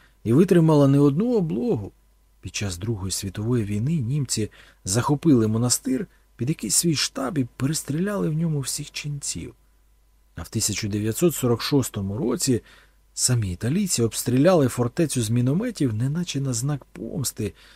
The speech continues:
за те зло, що діялося серед її мурів. Але й зазнавши багатьох випробувань, Сан-Бенедето й далі залишався священним місцем.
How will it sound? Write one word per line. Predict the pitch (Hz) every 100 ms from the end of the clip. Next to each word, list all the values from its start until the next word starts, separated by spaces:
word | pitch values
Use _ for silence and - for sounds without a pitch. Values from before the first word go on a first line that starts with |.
| _ -
за | -
те | 104 117
зло, | 104 107 151 233
що | - 123
діялося | 107 170 190 135 127 117
серед | - 120 123 123
її | 139 135
мурів. | 110 80 - - _ _ _ _ _ _ _
Але | 90 90 92
й |
зазнавши | - 95 - 123 117 101
багатьох | 92 101 104 117 101
випробувань, | 95 - 147 196 151 110 95 - - _ _
Сан-Бенедето | - 139 127 107 113 120 120 214 -
й | 139
далі | 104 131 190 165
залишався | 101 101 107 - 165 - 117
священним | - 104 104 151 151 143 139
місцем. | 151 117 - 85